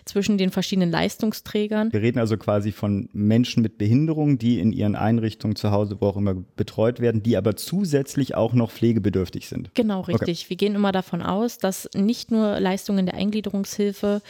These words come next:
Speaker 1: benötigt werden, um wirklich ein selbstständiges und individuelles Leben führen zu können,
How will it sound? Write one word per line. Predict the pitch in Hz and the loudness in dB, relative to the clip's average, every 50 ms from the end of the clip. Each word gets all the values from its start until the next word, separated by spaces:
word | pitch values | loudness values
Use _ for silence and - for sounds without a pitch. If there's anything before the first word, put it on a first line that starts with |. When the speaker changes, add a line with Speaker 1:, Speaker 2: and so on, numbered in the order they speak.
| - - - - - | -16 -20 -20 -4 -2
Speaker 1:
benötigt | - 190 190 190 220 254 - 285 - - - | 0 2 2 2 2 0 -2 -4 -6 -4 -2
werden, | 220 220 220 226 233 247 247 247 247 240 226 | -2 -2 0 0 0 0 0 0 0 0 0
um | - - - 214 214 214 214 214 - - - | -2 -2 0 2 2 2 0 -2 -4 -10 -14
wirklich | - - 196 190 - 208 - 190 | -8 -6 -6 -4 -4 -2 0 0
ein | 190 180 | 0 2
selbstständiges | 175 185 202 214 - - - 214 208 208 208 190 - 208 208 - | 2 0 0 -2 -4 -2 0 0 2 2 0 0 -2 -2 -4 -2
und | - - 190 185 | -2 -2 -2 -2
individuelles | - 196 196 190 185 180 190 185 190 185 180 - | 0 -2 -2 -2 -2 -4 -4 -2 -2 -4 -4 -4
Leben | - 175 180 185 196 | -4 -6 -4 -4 -4
führen | 190 - - 208 214 240 247 | -6 -6 -4 -4 -2 -2 -4
zu | - 247 | -6 -8
können, | - - 233 220 220 233 | -4 -2 0 0 0 -2